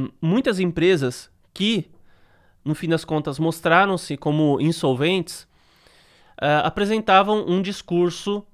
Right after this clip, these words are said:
de que eles não necessitavam de ter uma autorização de órgão regulamentador pra poder trabalhar, tá?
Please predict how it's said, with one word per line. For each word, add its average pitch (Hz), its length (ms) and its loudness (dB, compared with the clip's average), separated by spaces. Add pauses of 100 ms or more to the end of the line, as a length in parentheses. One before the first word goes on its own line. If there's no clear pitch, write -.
de 165 220 -4
que 190 460 -2
eles 170 520 -2
não 226 480 4
necessitavam 185 960 0 (720)
de 165 140 0
ter 190 420 4
uma 185 160 2
autorização 202 920 0
de 135 140 -2
órgão 175 260 2
regulamentador 175 920 0 (480)
pra 165 160 4
poder 185 280 0
trabalhar, 190 600 2 (140)
tá? 156 280 0